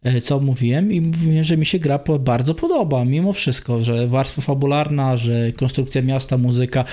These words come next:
e, po prostu jest naprawdę fajna ta gra. <clears throat> Tylko no faktycznie no bugi, no ja miałem szczęście, że miałem P S pięć i nie miałem aż takich wielkich problemów,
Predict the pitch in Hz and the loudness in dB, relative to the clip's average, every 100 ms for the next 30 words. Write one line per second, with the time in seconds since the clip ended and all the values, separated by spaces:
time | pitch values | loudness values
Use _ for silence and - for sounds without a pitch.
0 | - - - - - _ _ _ _ - | -14 -16 -8 -8 -8 _ _ _ _ -6
1 | 135 135 - 127 120 127 127 131 131 127 | -2 -2 -2 -2 -2 -2 -2 -2 0 0
2 | 117 113 110 - - - - - - _ | 0 -2 -6 -8 -14 -12 -12 -12 -14 _
3 | _ - 160 - 143 127 - - 240 277 | _ -6 -2 2 2 0 -4 -4 -2 0
4 | 247 - - - 190 160 147 131 123 156 | 0 -2 -4 -2 0 0 0 0 0 2
5 | 170 147 143 139 - - 147 139 143 127 | 2 2 0 -2 -4 -4 -2 -2 0 0
6 | 117 127 123 127 123 - - 117 190 240 | 2 2 0 0 0 -2 -4 -2 -2 -2
7 | 220 180 165 143 135 135 135 127 - 127 | 0 0 0 0 0 0 0 0 -2 -2
8 | 127 120 131 127 120 113 107 - | 0 0 -2 -2 0 0 -4 -10